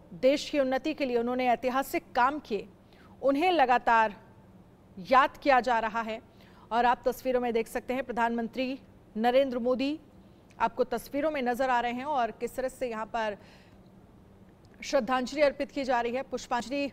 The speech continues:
अर्पित की जा रही है। अटल जी की पुण्यतिथि पर आज अटल जी को, अटल जी को देश याद कर रहा है, लेकिन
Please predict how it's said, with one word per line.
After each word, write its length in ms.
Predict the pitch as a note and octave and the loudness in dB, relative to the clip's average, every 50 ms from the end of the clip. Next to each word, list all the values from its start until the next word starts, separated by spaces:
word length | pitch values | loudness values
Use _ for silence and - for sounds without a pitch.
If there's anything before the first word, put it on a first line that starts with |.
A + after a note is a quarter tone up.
| - - | -8 -6
अर्पित 320 | A#3 A#3+ A#3 - - - - | -6 -6 -4 -4 -6 -6 -6
की 120 | C4+ B3+ | -8 -4
जा 180 | G#3 B3 A3+ A3 | -2 -2 -2 -2
रही 120 | A3 A3 | -4 -6
है। 180 | G3+ A#3+ - - | -8 -10 -14 -10
अटल 220 | G#3+ - B3 A#3 | -2 -2 0 0
जी 140 | - B3+ C4 | 0 -4 -6
की 100 | - B3+ | -6 -6
पुण्यतिथि 540 | - - A#3+ A#3 A#3+ A3+ A#3+ A#3+ - C4+ C#4 | -4 -4 -4 -4 -4 -4 -6 -6 -6 -6 -6
पर 240 | - B3 A3+ A#3 - - - - - - | -4 -2 -2 -2 -4 -8 -20 -20 -10 -2
आज 240 | - A3 A3 G3+ G3+ | 0 0 0 2 0
अटल 240 | A3 A3 - A#3+ A3+ | -2 -2 0 -2 -4
जी 140 | F3+ B3+ C4+ | -2 -4 -6
को, 280 | - A#3+ G#3 G3 F3+ - - - - - | -2 -2 -2 -2 -4 -8 -14 -20 -14 -12
अटल 220 | - G#3+ C4+ C4 B3 | -6 -2 0 0 0
जी 260 | G3+ C4 A#3 G3 - - - - - - - - - - - - - - - | 0 -4 -6 -6 -8 -16 -20 -20 -20 -20 -20 -20 -20 -20 -20 -20 -18 -8 -4
को 80 | A#3+ | -4
देश 400 | A3+ F#3 A#3+ B3 A#3 - - - | 0 0 0 0 0 -4 -8 -2
याद 180 | A3+ A#3 A#3+ C4 - - | 0 2 2 0 0 0
कर 100 | B3+ A#3+ | -2 0
रहा 220 | A#3 A3+ G#3+ A3+ | 0 0 -2 -2
है, 160 | A3 A3 A3 A3+ - - - - - - - A#3 | -2 -4 -6 -8 -10 -18 -20 -20 -20 -10 0 0
लेकिन 360 | A#3+ G#3+ C#4 C#4+ C#4 C#4 | 0 4 4 2 2 2